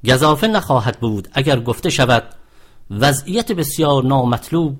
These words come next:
و بی ثبات اقتصادی اجتماعی کنونی کشور ما محصول تصمیمی است که بیش از سه دهه پیش رهبری مذهبی جمهوری اسلامی در محدود کردن حیطه تغییرهای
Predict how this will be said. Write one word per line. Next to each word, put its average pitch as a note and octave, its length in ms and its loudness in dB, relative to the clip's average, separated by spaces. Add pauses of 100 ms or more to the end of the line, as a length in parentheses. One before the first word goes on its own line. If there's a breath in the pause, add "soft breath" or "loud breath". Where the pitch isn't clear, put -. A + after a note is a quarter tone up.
و B2 80 0
بی A#2+ 160 -4
ثبات E3+ 460 -2
اقتصادی B2+ 640 -2
اجتماعی A#2 600 -2
کنونی A2+ 480 -2
کشور G2+ 400 -6
ما C#3 400 2 (520 soft breath)
محصول D3+ 600 0
تصمیمی E3+ 580 0
است - 200 -2
که A#2+ 240 2 (400 loud breath)
بیش F#3 280 -4
از C#3 100 -2
سه - 200 -4
دهه B2+ 380 -2
پیش D3 440 -4 (360 soft breath)
رهبری B2 560 -2
مذهبی C3 600 0
جمهوری B2+ 520 -2
اسلامی C3+ 640 0 (340 soft breath)
در A#2+ 140 2
محدود A#2 580 -2
کردن A#2 360 -2
حیطه C3 580 -4
تغییرهای A2 840 -2